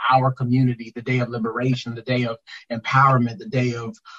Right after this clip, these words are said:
all these things that signifies a moment that we're able to go back into our communities or uplift ourselves in our own kitchen tables or in the cars or wherever you are. And so Juneteenth is June and nineteen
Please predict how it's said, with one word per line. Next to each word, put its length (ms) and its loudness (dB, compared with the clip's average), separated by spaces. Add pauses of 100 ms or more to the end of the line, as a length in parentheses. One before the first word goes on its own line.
(140)
all 260 10
these 380 0
things 380 2
that 160 -2
signifies 720 6
a 60 4
moment 440 4
that 120 0
we're 140 2
able 300 -2
to 60 0
go 220 2
back 220 0
into 340 0
our 140 6
communities 800 0
or 320 0 (240)
uplift 480 2
ourselves 520 2
in 80 -2
our 220 2
own 140 0
kitchen 440 -6
tables 460 0
or 160 -4
in 100 -4
the 100 -8
cars 600 4
or 120 -2
wherever 360 0
you 300 4
are. 240 2 (400)
And 100 0
so 140 4
Juneteenth 920 6
is 220 -4
June 600 6
and 220 2
nineteen 840 2